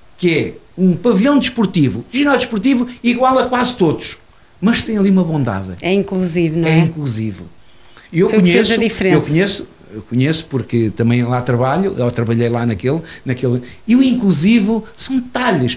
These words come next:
Speaker 1: mas o facto de ter este, esta nuance de que é inclusivo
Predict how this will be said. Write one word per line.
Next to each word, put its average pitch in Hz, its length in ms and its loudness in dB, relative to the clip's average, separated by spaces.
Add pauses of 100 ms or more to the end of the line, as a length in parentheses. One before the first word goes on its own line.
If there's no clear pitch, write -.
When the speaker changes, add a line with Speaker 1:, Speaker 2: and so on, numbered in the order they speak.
(160)
Speaker 1:
mas 196 200 0
o 247 80 2
facto - 400 -4
de - 80 -20
ter 233 180 2
este, 180 580 0
esta 220 320 0
nuance 214 460 2
de 180 80 2
que 180 100 -4
é 165 60 2
inclusivo 151 560 0